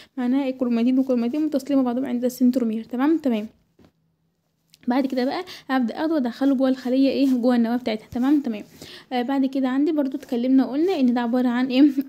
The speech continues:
س-، اتنين سيستر كروماتيد، كروماتيد وكروماتيد قد زي بعض، متصلين مع بعضهم عند الحتة دي بنسميها احنا ايه؟ السنترومير، تمام؟ ده، ده السنترومير عندي اللي هو منتصف الايه؟ الكروماتيد بالظبط، تمام؟ تمام. بيقسموا لك بقى عندي الدراعين من فوق ودراعين من تحت، الدراعين اللي من فوق هم القصيرين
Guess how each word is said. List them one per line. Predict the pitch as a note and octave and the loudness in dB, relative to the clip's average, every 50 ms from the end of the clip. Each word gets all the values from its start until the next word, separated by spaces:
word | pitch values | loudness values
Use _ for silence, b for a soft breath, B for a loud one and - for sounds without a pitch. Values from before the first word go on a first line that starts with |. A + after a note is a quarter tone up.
| - A#3+ | -8 -10
س-، | - - | -8 -8
اتنين | - - - B3+ C4 | -8 0 2 2 2
سيستر | C4 C#4 C#4+ - - B3+ | 2 0 -4 -2 -4 -6
كروماتيد، | - - B3 A#3 A3 A3+ - A3+ A3 | -2 0 0 0 0 0 -2 -2 -2
كروماتيد | - A#3+ G#3+ G#3+ G#3+ B3 B3+ C4 | -2 -4 -2 0 2 2 2 2
وكروماتيد | B3+ B3+ A#3 A#3 A#3 A3+ D#4 D4 C#4 - | 0 0 -2 -2 -2 0 -2 -2 -2 -2
قد | A3 G#3+ G#3 | -4 -4 -2
زي | A3+ A3+ A3+ | -2 -2 -2
بعض، | G#3+ G#3+ F#3+ B B B B B B - | -2 -4 -6 B B B B B B -8
متصلين | A#3+ - A3+ A#3+ C#4 C#4 C4+ | -6 -6 -4 -2 0 2 4
مع | C4+ C4 | 4 2
بعضهم | B3 A#3+ A#3 C4+ C4 | 2 2 2 2 2
عند | B3+ A#3+ | 2 2
الحتة | A#3 - C4+ C4+ C4 | 0 -2 -4 -2 2
دي | C4+ | 4
بنسميها | C#4 C#4+ C#4 C#4 B3+ B3 B3+ | 6 6 6 4 0 -2 0
احنا | B3+ B3 A#3+ | -2 -2 0
ايه؟ | B3+ C4+ - B3 | 2 2 0 0
السنترومير، | B3 - - C#4 B3+ B3 C4 B3+ A3+ A3 G#3+ A3 | -4 0 4 6 6 6 6 2 2 0 -2 -2
تمام؟ | - A#3 C4 C4+ C4 | -2 0 2 2 2
ده، | A3+ G#3 | 2 0
ده | G#3 | -4
السنترومير | A#3 A#3 - B3+ B3 B3 C4 B3 C4+ | -4 0 2 2 2 4 2 2 2
عندي | B3+ B3+ C#4+ D4 C#4 | 2 2 0 0 2
اللي | C4 B3+ | 2 2
هو | B3+ | 2
منتصف | B3 A#3+ A#3 B3+ B3+ C4+ B3 | 2 2 0 -2 -4 -4 -4
الايه؟ | A#3+ A3+ G#3+ B3 C4+ C4 B B B B | -4 -4 -2 -4 -4 -4 B B B B
الكروماتيد | B3 A#3 A#3 - B3 A#3 A3+ A3+ C4+ B3+ A#3 | -8 -6 -2 0 0 0 0 0 -2 0 2
بالظبط، | A#3+ A3+ A#3+ A3 A#3+ | 0 0 0 -6 -6
تمام؟ | A3+ A3+ A#3 C4 C#4+ D4+ | -2 2 4 6 6 6
تمام. | D4 B3 A3+ G#3+ | 4 2 0 0
بيقسموا | G#3 A3 - - A3+ - C#4 A#3+ B3+ C4+ | -2 -4 -6 -8 -4 -2 0 2 2 2
لك | C#4 | 2
بقى | C4 B3 C4 B3+ B3 | 0 0 0 0 0
عندي | B3+ B3+ C4 | 0 2 2
الدراعين | C4 A#3+ A3 A#3+ A#3 A3+ B3 C4+ | 2 2 2 2 0 2 4 4
من | C#4 C#4+ C4+ | 6 6 4
فوق | C4 C4 D#4+ D4+ | 4 0 -2 0
ودراعين | C4+ B3+ A#3 A3+ A#3+ B3 | 0 0 0 0 0 2
من | B3 A#3+ A#3 | 2 2 0
تحت، | - G#3+ G#3+ | -2 -4 -8
الدراعين | A3 G#3 A3 G#3+ A3 A#3 B3 B3 B3 A#3+ | -6 -4 -4 -4 -2 -2 0 0 2 2
اللي | A#3 A3+ A3 A3 A3 | 2 2 0 0 -4
من | G#3+ | -6
فوق | A3 - D#4 E4 | -6 -6 -4 0
هم | D4 C#4 C4 | 2 4 4
القصيرين | C4 - - A#3 - A#3 A3 A3 A#3 D#4+ F#4 | 2 2 -4 -8 -6 -4 -4 -2 0 0 -2